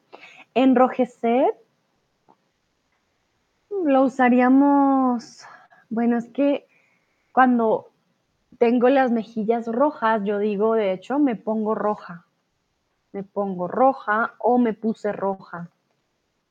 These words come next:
Enrojecer lo uso más cuando es algo con el calor, ¿vale? Como, por ejemplo, tengo una herida o, mm, y o alguien tiene fiebre, digo, "Ah,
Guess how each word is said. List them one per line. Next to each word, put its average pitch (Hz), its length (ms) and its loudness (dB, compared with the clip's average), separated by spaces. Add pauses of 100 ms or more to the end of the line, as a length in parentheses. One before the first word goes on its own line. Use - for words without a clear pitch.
(840)
Enrojecer 247 720 0
lo 285 160 4
uso 277 340 0
más 240 440 0
cuando 240 480 2
es 196 340 -4 (160)
algo 214 320 -4
con 214 260 -6
el 190 180 -6
calor, 196 640 -4
¿vale? 180 360 -4
Como, 196 300 -8
por 190 120 -6
ejemplo, 190 400 -4
tengo 220 260 -2
una 240 220 0
herida 254 500 2 (600)
o, 214 640 -2
mm, 202 540 -10 (2000)
y 214 200 -2
o 220 80 0
alguien 220 300 0
tiene 247 260 0
fiebre, 247 420 2
digo, 233 240 -2
"Ah, 254 260 -6